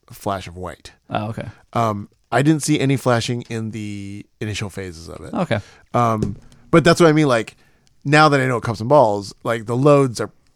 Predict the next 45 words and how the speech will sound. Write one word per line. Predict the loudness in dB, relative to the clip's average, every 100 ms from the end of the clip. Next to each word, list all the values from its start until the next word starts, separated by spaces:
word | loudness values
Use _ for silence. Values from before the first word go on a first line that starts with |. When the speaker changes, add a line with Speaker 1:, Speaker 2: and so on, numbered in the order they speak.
| _ _ _ _
Speaker 1:
seem | -6 -4 -4 -6
very | -4 -2 -2
difficult | -6 -8 -8
to |
hide | -6 -4 -4 -6 -10
if | -12
you | -10
know | -8 -8 -8
that's | -10 -10
how | -12
things | -12 -14
are |
getting | -14 -14 -12
loaded. | -12 -12 -16 -18 -8
Speaker 2:
Right. | -6 -6 -4
Speaker 1:
Is | 0
that | 0
a | 0
concern | -4 -4 -4 -2
for | -4
people | -2 -2
doing | -2
cups | -2 -4
and | -2
balls, | -2 0
or | 0
is | -2
it |
just | -4 -2
like | -2 -2 -8 -20 _ _ _
Speaker 2:
What | -2
do | 0
you |
mean? | 0 -6 -4
Speaker 1:
a, | -4 0
a | 2
layman | 6 6 4 2 -2 -4 -4
isn't | -2 -4
going | -6 -6 -6
to |
know | -6 -6 -6
that | -8
when | -10 -12
you | -12
reset, | -10 -8 -8 -10